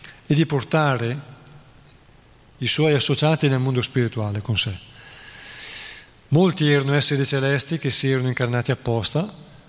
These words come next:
quindi quando hanno lasciato il corpo hanno ripreso la loro posizione nei, nelle loro rispettive posizioni sui loro pianeti,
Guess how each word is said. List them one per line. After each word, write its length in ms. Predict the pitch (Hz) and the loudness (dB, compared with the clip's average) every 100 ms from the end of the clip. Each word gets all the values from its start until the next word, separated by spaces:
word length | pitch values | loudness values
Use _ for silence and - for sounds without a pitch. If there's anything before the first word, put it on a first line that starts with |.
| - | -4
quindi 400 | 143 135 110 110 - - - - | 2 2 0 -4 -12 -20 -20 -8
quando 340 | 127 135 123 | -2 -2 -2
hanno 140 | 120 123 | -2 -2
lasciato 320 | 123 143 156 | 0 0 0
il 60 | |
corpo 340 | - 156 170 147 | 2 0 2 0
hanno 180 | 127 123 | 2 2
ripreso 480 | 123 - 175 151 | 0 2 2 2
la 120 | 147 135 | 0 0
loro 200 | 135 131 | 0 -2
posizione 640 | 143 127 - 139 135 127 | 0 0 2 2 2 2
nei, 640 | 123 120 120 113 113 110 117 | 2 2 2 0 -2 -4 -6
nelle 340 | 123 120 120 | 0 2 2
loro 220 | 120 123 127 | 2 2 2
rispettive 480 | - - 127 131 | 0 -2 -2 0
posizioni 420 | 123 123 120 131 123 | 0 0 0 0 0
sui 160 | - | 0
loro 200 | 123 120 | 0 0
pianeti, 460 | - 117 107 95 | -2 -2 -2 -6